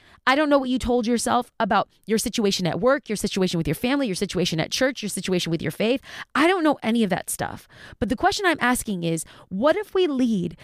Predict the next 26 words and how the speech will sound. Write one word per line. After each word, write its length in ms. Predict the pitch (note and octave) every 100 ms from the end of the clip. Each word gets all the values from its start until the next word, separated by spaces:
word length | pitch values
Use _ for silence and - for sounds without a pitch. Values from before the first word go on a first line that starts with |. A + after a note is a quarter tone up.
| -
like 180 | A#3 -
our 160 | C4 B3+
lives 460 | B3 C4+ D#4 D#4+
will 80 | D4
be 160 | B3+ G#3
impacted 500 | A3 - B3+ - G3
by 140 | G3 -
our 140 | F#3+
yes? 480 | E3 F#3+ - - - - - -
And 160 | C#4 C4+
not 220 | D#4 -
only 300 | F#4+ F4+ D#4 -
our 280 | G3+ C4 E4
lives, 380 | F4+ G4 G4+ - -
but 100 | -
the 80 | C#4+
lives 320 | C4+ A#3+ C4+
of 160 | - A3
the 80 | A#3
next 420 | G#3+ A3+ B3 - -
generation. 680 | G3+ G#3 F#3 F#3 - - - _ - -
It 100 | E4
will 140 | F4+
change 420 | - - C4+ C#4+ B3
your 80 |
perspective 600 | B3+ A3+ - G3 - -